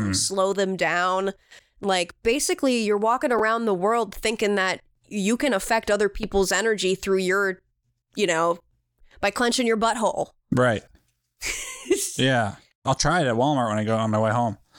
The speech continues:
Speaker 1: Just fucking walking
Speaker 2: Yeah.
Speaker 1: around clenching at
Speaker 2: Make your
Speaker 1: people.
Speaker 2: Nua a cylinder.
Speaker 1: <laughs>
Speaker 2: God.
Speaker 1: The Nua has a subtlety to it which keeps, which keeps increasing as you use it in combination with the other centers.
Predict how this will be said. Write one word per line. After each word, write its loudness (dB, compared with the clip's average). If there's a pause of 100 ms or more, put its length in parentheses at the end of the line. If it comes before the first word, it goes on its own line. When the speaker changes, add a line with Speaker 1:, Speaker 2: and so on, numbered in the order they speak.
(160)
Speaker 1:
Just -2
fucking 2
walking 0
Speaker 2:
Yeah. 0
Speaker 1:
around 0
clenching 0
at -2
Speaker 2:
Make -2
your 0
Speaker 1:
people. 2
Speaker 2:
Nua 0
a -4
cylinder. -2 (160)
Speaker 1:
<laughs> -20 (800)
Speaker 2:
God. -4 (840)
Speaker 1:
The 0
Nua 4
has 2
a 0
subtlety -2
to 0
it 0
which -4
keeps, -2 (840)
which 0
keeps 0
increasing 0
as 2
you -2
use 2
it -4
in 0
combination 0
with -6
the -2 (140)
other 2
centers. -2